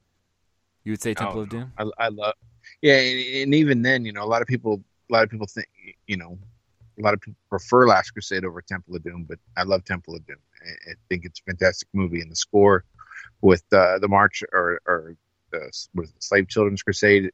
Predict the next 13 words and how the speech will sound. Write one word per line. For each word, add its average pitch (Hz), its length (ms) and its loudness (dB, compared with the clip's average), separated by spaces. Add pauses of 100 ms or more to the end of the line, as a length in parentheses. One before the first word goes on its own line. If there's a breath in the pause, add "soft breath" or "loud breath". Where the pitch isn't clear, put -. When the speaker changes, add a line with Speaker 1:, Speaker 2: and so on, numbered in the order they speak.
Speaker 2:
is, 82 420 -10
it's - 160 -16
a 98 40 -8
fantastic 95 640 -2
piece 95 200 -6
of 85 60 -8
music. 90 400 -2
So, 80 260 -8 (960)
I 127 40 8
mean, 135 120 10
I 143 40 10
love 143 200 8
all, 120 220 12